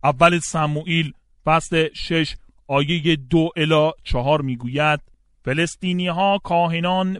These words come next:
و جادوگران خود را فرا خواندند و از آنها پرسیدند: «با صندوق عهد خداوند چه کنیم؟ وقتی آن را به مکان اصلیش برمیگردانیم،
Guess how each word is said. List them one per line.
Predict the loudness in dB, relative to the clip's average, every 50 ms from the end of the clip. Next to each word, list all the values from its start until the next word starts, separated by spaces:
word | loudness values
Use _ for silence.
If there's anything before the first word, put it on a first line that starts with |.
| -4
و | -2 -2 0
جادوگران | 0 0 0 0 0 -2 -4 -2 -2 0 0 2 2 0 0 -2
خود | -6 -4 -6 -6 -4 -2
را | 0 2 2 2 0
فرا | -2 -4 -2 0 0 0 0
خواندند | 0 -2 -4 -4 -2 -2 0 0 0 0 -2 -6 -8 -12 -16 -18 _ _ _ _ _ -2
و | -2
از | -2 0 0 -4 -4
آنها | -4 -8 -8 -6 -2 0 0 0
پرسیدند: | 0 -2 -6 -6 -6 -6 -8 -6 -2 0 0 0 0 0 -2 -6 -8 -12 _ _ _ _ -4
«با | 0 4 4 4
صندوق | 2 2 -2 -2 0 0 0 -2 -2 -2 -2 -4 -4 -2
عهد | 0 0 2 2 2 0 -2 -6 -6
خداوند | -6 -6 -6 -4 -2 0 2 0 2 2 2 2 2 2 0 -4 -6
چه | -6 -6 -6 -6
کنیم؟ | -2 -2 -2 0 0 -2 -4 -4 -8 -10 -12 _ _ _ _ _ _ -2
وقتی | -2 -2 0 0 0 0 0 2 2
آن | 2 2 4
را | 6 6 6 6
به | 4 2
مکان | 2 2 2 2 0 0 0 0 2 2
اصلیش | 0 -2 -2 -4 -4 -4 -6 -6 -2 2 2 2 0 -2 -6 -8
برمیگردانیم، | -2 2 2 2 2 2 0 0 0 2 2 2 2 0 0 0 0 2 2 2 2 2 0 -2